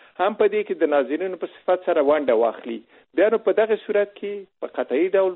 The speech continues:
موږ دا ویلی شو چې سولې ته لاره واریږي. یعنی هغه، اه، غوښتنې چې طالبان لري، هغه غوښتنې چې پاکستانیان لري، هغه غوښتنې چې د افغانستان عام خلک لري،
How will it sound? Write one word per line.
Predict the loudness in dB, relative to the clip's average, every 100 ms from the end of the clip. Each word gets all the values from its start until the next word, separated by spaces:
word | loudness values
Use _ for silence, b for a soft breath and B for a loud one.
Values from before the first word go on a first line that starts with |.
| -6
موږ | -6
دا | 0
ویلی | 2 2 -2 -4
شو | -8 -10
چې | -6 -4 -4 -6
سولې | -6 -4 -2
ته | -2
لاره | 2 2 2
واریږي. | 2 0 0 -2 -6 -10 -12 -14 b b b b
یعنی | -2 0
هغه، | 2 2 2 0 -2 -12
اه، | -8 0 2 2
غوښتنې | 0 -4 -10 -4 -2 -2
چې | -4 -4
طالبان | -2 0 2 0 0
لري، | 0 -2 -4 -10 _ _ _ 0
هغه | 2 4
غوښتنې | 2 0 -8 -4 -4
چې | -4 -2
پاکستانیان | -2 -2 -4 -2 -2 -2
لري، | 0 0 2
هغه | 2 2
غوښتنې | -2 -4 -6 -6
چې | 0
د | 2
افغانستان | 2 0 -2 -4 -4 0
عام | -2 -2
خلک | -4 -2 -2
لري، | 2 2 0